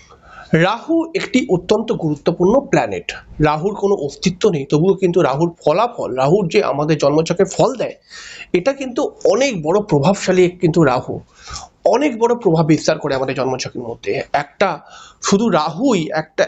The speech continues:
এমন গ্রহ যে এই রাহু কিন্তু আমাদের জন্মচক্রের মধ্যে অর্ধেক সমস্যা তৈরি করে দেয়।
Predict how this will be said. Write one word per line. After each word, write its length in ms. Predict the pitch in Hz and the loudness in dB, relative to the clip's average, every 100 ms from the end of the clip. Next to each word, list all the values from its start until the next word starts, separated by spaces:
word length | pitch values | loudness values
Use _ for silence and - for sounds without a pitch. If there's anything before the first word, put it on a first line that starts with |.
| - | -2
এমন 320 | 151 233 262 | 0 0 0
গ্রহ 300 | 175 139 127 - - - - - | -2 -4 -6 -12 -16 -16 -18 -8
যে 380 | 123 165 156 147 - _ _ _ _ | 0 2 4 2 -2 _ _ _ _
এই 240 | 190 165 160 | 2 4 4
রাহু 420 | 151 165 190 294 | 2 0 -2 -2
কিন্তু 460 | - 247 226 170 - | -2 -6 -2 0 0
আমাদের 380 | 147 160 170 | -2 0 0
জন্মচক্রের 540 | 156 143 175 175 185 180 | 2 2 2 2 0 2
মধ্যে 240 | 180 190 - | 4 2 0
অর্ধেক 420 | 127 147 147 208 | -2 -2 0 -2
সমস্যা 420 | - 127 151 - 240 | 0 -6 -6 -6 -2
তৈরি 260 | 143 135 | 0 0
করে 180 | 127 120 | -2 -2
দেয়। 200 | 82 | -2